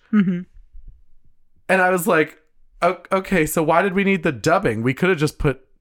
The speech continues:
Speaker 2: subtitles for the six lines in this movie that are in German."
Speaker 1: <laughs>
Speaker 2: But, uh, it was really, really good. The, the boy and his mother are on this plane bound for America when the plane is hijacked, and it comes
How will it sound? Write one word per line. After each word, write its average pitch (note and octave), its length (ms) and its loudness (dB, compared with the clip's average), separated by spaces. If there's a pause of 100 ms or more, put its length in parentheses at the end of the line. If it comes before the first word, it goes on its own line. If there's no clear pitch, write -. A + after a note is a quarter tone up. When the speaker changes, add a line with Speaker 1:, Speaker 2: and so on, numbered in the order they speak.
(100)
Speaker 2:
subtitles D3+ 640 0
for C3+ 140 -2
the A2 100 -2
six - 500 -4
lines C3+ 520 0
in B2+ 100 0
this A#2+ 180 -4
movie B2+ 320 0
that A#2 140 0
are A2 140 0
in G#2+ 100 -2
German." G#2+ 400 0 (260)
Speaker 1:
<laughs> - 240 -8
Speaker 2:
But, D3+ 320 0 (120)
uh, C3 320 2 (1080)
it A#3 200 2
was E3+ 260 -2
really, G#3 600 0
really D#3+ 360 2
good. C3+ 260 0 (100)
The, E3 200 2
the D3+ 200 -2
boy F#3 200 2
and G3 80 0
his F3+ 100 -2
mother F3 240 0
are C#3+ 140 4
on C#3 100 0
this C3+ 140 -2
plane D#3+ 360 -4
bound C3+ 280 -2
for A#2+ 120 -6
America E3+ 480 0
when C3+ 220 0
the A#2+ 100 -4
plane C#3+ 420 -4
is A#2+ 260 -8 (200)
hijacked, D3 720 -2 (520)
and C#3+ 400 0
it C#3+ 240 -2
comes F3+ 400 -2